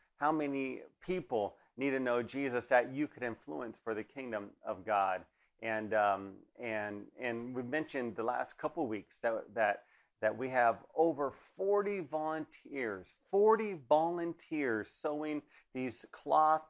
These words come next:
protective face masks. Wow. And to all the volunteers who are sewing these protective face masks, I want to say thank you. Thank you for your dedication. Thank you for your hard work and your willingness to serve and go the extra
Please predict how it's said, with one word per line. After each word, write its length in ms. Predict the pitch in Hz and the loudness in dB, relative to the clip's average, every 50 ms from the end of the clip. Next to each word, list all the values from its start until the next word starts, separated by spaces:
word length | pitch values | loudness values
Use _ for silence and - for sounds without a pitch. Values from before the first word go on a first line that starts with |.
| _ | _
protective 600 | - 139 135 - - - 143 143 - - - 143 - _ _ | -8 -8 -8 -8 -4 -2 -2 -2 -2 -4 -8 -10 -10 _ _
face 280 | - 127 131 127 - - | -8 -8 -8 -8 -12 -14
masks. 360 | - 101 95 - - - - - _ _ _ _ _ - | -14 -14 -14 -14 -16 -20 -20 -20 _ _ _ _ _ -8
Wow. 500 | 139 139 139 143 135 117 85 - - - _ _ _ _ _ _ _ _ _ _ _ _ _ _ _ | -8 -6 -4 -4 -4 -4 -6 -8 -12 -16 _ _ _ _ _ _ _ _ _ _ _ _ _ _ _
And 140 | 123 123 - | -6 -6 -4
to 100 | - - | 4 8
all 160 | 139 139 147 147 | 10 10 10 10
the 80 | 143 | 6
volunteers 720 | 120 127 139 139 135 135 127 - - 143 143 147 151 143 - | 4 2 2 2 2 0 -2 -4 -4 -2 -2 -2 -2 -4 -4
who 80 | 127 | -4
are 60 | 117 | -6
sewing 360 | - - - 139 139 139 139 131 | -6 -4 -4 -4 -2 -2 -2 -4
these 160 | 127 123 - | -6 -8 -10
protective 560 | _ - 131 120 - - 131 127 - 127 - _ - | _ -12 -12 -8 -4 -4 -4 -4 -4 -10 -12 _ -8
face 260 | 127 131 127 - - - | -8 -8 -8 -10 -10 -6
masks, 340 | 131 135 139 143 139 - - _ _ _ _ _ _ _ | -4 -2 -2 -2 -4 -8 -18 _ _ _ _ _ _ _
I 80 | - 110 | -2 -2
want 200 | 110 113 120 120 | 0 0 0 -2
to 60 | 113 | -4
say 260 | - - 113 110 101 - _ _ _ - | -4 -6 -6 -6 -6 -8 _ _ _ -4
thank 260 | 127 127 127 123 - - | -2 -2 -2 -4 -6 -10
you. 200 | 98 95 87 87 - _ _ _ - | -14 -14 -14 -16 -18 _ _ _ -4
Thank 280 | 143 147 156 147 - | -2 -2 -2 -4 -4
you 80 | 160 160 - | -4 -6 -4
for 80 | - 123 | -6 -6
your 140 | 107 104 104 | -6 -6 -6
dedication. 840 | 92 - 120 110 107 101 - - 185 180 196 - - - 170 165 - - - - - _ _ | 0 2 2 2 2 0 -6 -6 -6 -4 -4 -4 -4 -4 -4 -4 -6 -8 -12 -20 -20 _ _
Thank 220 | - 147 147 - | -4 -4 -4 -4
you 60 | 151 139 | -6 -6
for 120 | - 127 | -4 -4
your 120 | 113 110 | -4 -4
hard 340 | - - 127 123 120 117 110 | 0 4 4 6 6 4 2
work 280 | 110 127 127 135 135 - - | 0 0 0 0 -2 -4 -8
and 80 | 113 | -8
your 120 | 104 107 104 | -8 -8 -6
willingness 520 | 101 117 127 131 131 127 123 117 113 - | -4 -4 -2 -2 -2 -4 -6 -6 -8 -10
to 80 | - 110 | -14 -16
serve 520 | - - - - 127 123 120 123 123 110 | -16 -14 -6 -2 0 2 2 2 0 -2
and 120 | 117 107 104 | -6 -8 -6
go 160 | 90 110 110 | -4 -4 -4
the 200 | 98 95 104 85 | -4 -6 -6 -6
extra 480 | 101 113 - - - - - 98 92 | -6 -6 -6 -8 -14 -10 -8 -8 -8